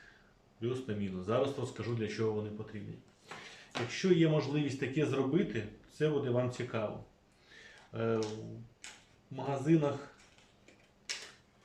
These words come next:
типу Епіцентра, стри-, будівни-, будівни-,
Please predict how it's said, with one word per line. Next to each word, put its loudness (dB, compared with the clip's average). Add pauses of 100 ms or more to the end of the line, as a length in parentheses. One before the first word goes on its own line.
(480)
типу -2
Епіцентра, 4 (320)
стри-, 2 (200)
будівни-, 2 (220)
будівни-, 0